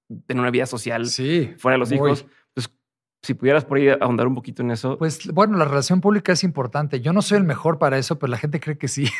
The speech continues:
Speaker 2: <laughs>
Speaker 1: Ujú.
Speaker 2: Sí soy sociable, me gusta mucho trabajar en equipo, como te digo y todo, pero,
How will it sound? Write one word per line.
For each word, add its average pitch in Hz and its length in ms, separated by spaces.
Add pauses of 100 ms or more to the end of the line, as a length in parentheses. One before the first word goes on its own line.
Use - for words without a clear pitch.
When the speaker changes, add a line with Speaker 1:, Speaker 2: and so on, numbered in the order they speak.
Speaker 2:
<laughs> 170 140
Speaker 1:
Ujú. 143 480 (360)
Speaker 2:
Sí - 160
soy 254 180
sociable, 170 480
me 123 100
gusta 143 220
mucho 147 260
trabajar 120 280
en 131 60
equipo, 117 280
como 101 160
te 107 120
digo 120 160
y 110 40
todo, 123 320
pero, 117 380